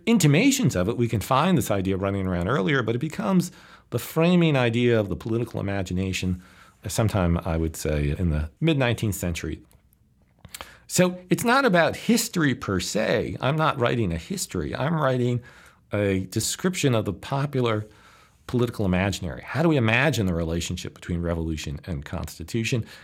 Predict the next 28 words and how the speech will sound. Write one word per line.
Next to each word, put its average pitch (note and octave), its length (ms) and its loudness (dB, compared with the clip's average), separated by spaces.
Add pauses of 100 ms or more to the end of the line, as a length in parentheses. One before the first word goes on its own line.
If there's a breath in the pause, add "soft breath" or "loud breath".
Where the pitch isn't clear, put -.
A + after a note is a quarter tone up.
And A#2+ 140 2 (280 loud breath)
imagining C3 640 2
it G#2 160 -2
that G2 220 -2
way, A#2+ 180 2
it A#2 80 2
informs A#2+ 640 0 (180)
a A2 60 -6
certain G#2+ 380 -4 (520)
understanding G#2+ 560 0
of F2 80 0
ourselves C#3 540 0
and G2+ 100 0
a F#2 40 -2
certain G#2 260 -4
understanding F#2+ 520 -4
of F2+ 60 -4
our F2+ 140 -2
relationship F#2+ 600 -4
to - 80 -8
law. D#3 360 0 (380 loud breath)
And B2 100 2
the A2+ 40 2
primary E3+ 520 2
thing G2+ 220 0
it F#2 100 -2
founds G2 680 -2
is, G#2+ 400 -2